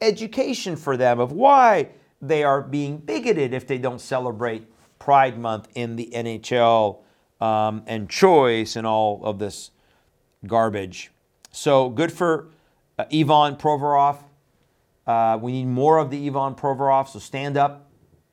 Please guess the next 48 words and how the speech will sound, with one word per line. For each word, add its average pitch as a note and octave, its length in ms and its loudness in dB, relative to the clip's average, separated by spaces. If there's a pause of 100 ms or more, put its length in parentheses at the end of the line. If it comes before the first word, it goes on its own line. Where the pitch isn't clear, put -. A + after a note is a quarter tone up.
(560)
to A2+ 100 -14
say B2 240 -6
no. D#3 540 0 (300)
They A2+ 120 -8
will G#2+ 100 -8
not F#2+ 200 -10
go A2+ 160 0
along D3 360 4
with G3 140 -6
this F3+ 160 -6
beast F3+ 300 -8
system. F3+ 360 -10
They C#3 80 -4
will A#2 100 -6
not G#2+ 200 -8
go A2+ 140 -4
along C3+ 360 -2
with F#3+ 140 -8
this F3 160 -12
evil. D#3+ 500 -6 (640)
And B2+ 140 -4
we C3+ 60 -6
need B2 160 -6
more C3+ 180 -2
pastors D#3 440 2
and C3+ 120 -12
churches C#3 380 -6
to G#2 120 -18
stand C#3 340 -8
up C#3+ 340 -2 (180)
and G2+ 100 -18
speak D3+ 300 -8
out C#3+ 180 4
against A#2+ 420 -8
the G#2 100 -10
L B2 160 -2
G A#2+ 160 -10
B A#2 160 -10
T A#2 180 -12
Q A2+ 220 -12
di-, G#2+ 140 -10
perversion, D3 800 -6
the A2 80 -10
drag C#3+ 380 -4
perversion, C#3+ 520 -4
the A2 80 -10
transgenderism D3 800 -10
perversion. C3+ 640 -8